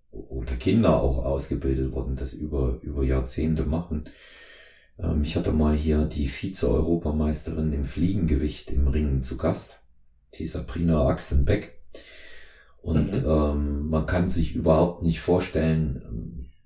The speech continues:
Speaker 1: wie, wie groß das Spektrum ist, was man da auch lernen muss und wie man dafür trainieren muss. Hart auch immer wieder das Gewicht machen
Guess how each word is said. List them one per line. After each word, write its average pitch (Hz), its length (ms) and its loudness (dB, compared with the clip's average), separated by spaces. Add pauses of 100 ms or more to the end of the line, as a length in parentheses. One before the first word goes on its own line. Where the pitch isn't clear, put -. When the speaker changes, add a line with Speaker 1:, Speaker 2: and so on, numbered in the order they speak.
Speaker 1:
wie, 80 420 0 (540)
wie 78 140 -6
groß - 360 2
das - 120 2
Spektrum - 540 0
ist, - 220 -6
was 80 180 -4
man 71 200 -4
da 82 140 2
auch - 300 2
lernen 82 300 0
muss 73 240 2
und 76 100 -4
wie 76 120 -4
man 71 180 4
dafür 69 300 0
trainieren 65 420 -8
muss. - 260 -8
Hart 92 240 -2
auch 82 200 -2
immer 92 180 2
wieder 85 160 2
das 82 140 -2
Gewicht - 360 -4
machen 87 300 0